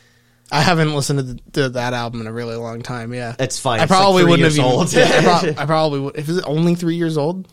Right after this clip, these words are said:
Speaker 2: Twenty nineteen.
Speaker 1: Oh.
Speaker 2: Yeah.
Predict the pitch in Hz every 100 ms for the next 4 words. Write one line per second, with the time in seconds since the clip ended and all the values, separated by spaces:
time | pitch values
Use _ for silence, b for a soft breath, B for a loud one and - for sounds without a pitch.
0 | - - 127 113 101 90 87 87 - _
1 | _ _ _ _ _ _ _ - 139 151
2 | 123 110 107